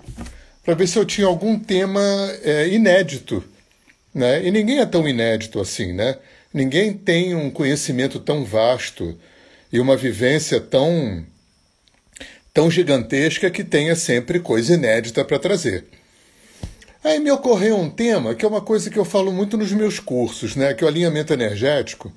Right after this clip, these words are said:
é uma, é uma terapia que trabalha, é, sustentada, pilotada por aquilo que a gente chama de egrégora. E eu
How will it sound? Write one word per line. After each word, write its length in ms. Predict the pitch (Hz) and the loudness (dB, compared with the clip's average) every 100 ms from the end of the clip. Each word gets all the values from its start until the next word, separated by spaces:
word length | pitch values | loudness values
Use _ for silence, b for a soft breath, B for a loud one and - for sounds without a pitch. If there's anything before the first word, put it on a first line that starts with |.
| b b b b b b b b b b b b | b b b b b b b b b b b b
é 80 | 147 | 0
uma, 460 | 151 151 147 139 139 | 2 2 2 4 2
é 80 | 139 | 0
uma 140 | 139 | -2
terapia 560 | 135 151 123 - 143 143 | 2 2 2 0 -2 -2
que 100 | - | -2
trabalha, 720 | - 160 110 120 127 131 131 - - _ _ _ _ _ _ _ _ _ b b b b _ | 0 0 4 4 4 0 -4 -10 -20 _ _ _ _ _ _ _ _ _ b b b b _
é, 600 | 139 135 131 127 127 120 113 _ _ - | 0 2 4 4 4 2 0 _ _ -12
sustentada, 1160 | - - 220 - 190 131 110 131 143 107 98 | -10 -2 0 2 0 0 2 4 4 2 -2
pilotada 1000 | - 160 143 101 - 123 123 95 92 87 - | -2 0 2 0 2 4 4 2 -6 -8 -2
por 200 | 165 165 | 2 2
aquilo 320 | 156 175 170 | 2 0 2
que 100 | 180 | 2
a 40 | 147 | 0
gente 220 | 151 156 | -2 -4
chama 380 | - 165 156 151 | 0 0 0 -2
de 160 | 120 | 2
egrégora. 680 | 160 117 113 104 92 87 85 - _ _ _ _ _ _ _ - - _ _ B B B B B B - | 2 4 2 2 -2 -8 -10 -16 _ _ _ _ _ _ _ -10 -10 _ _ B B B B B B -2
E 400 | 202 220 226 226 | 2 4 2 2
eu 160 | 190 | 0